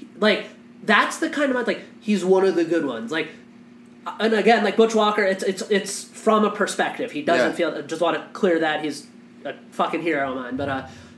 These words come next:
Speaker 1: it's, uh, that's a prevalent mindset, and it's like,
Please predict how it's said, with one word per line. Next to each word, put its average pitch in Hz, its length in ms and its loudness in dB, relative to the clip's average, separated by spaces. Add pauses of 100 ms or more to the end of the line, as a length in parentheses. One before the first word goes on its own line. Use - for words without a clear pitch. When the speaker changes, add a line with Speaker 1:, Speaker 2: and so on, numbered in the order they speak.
(140)
Speaker 1:
it's, 190 260 0
uh, 165 460 2 (1080)
that's - 440 0
a 226 80 -2
prevalent 233 680 0
mindset, 196 560 0
and 160 100 -4
it's 151 120 -6
like, 165 200 -2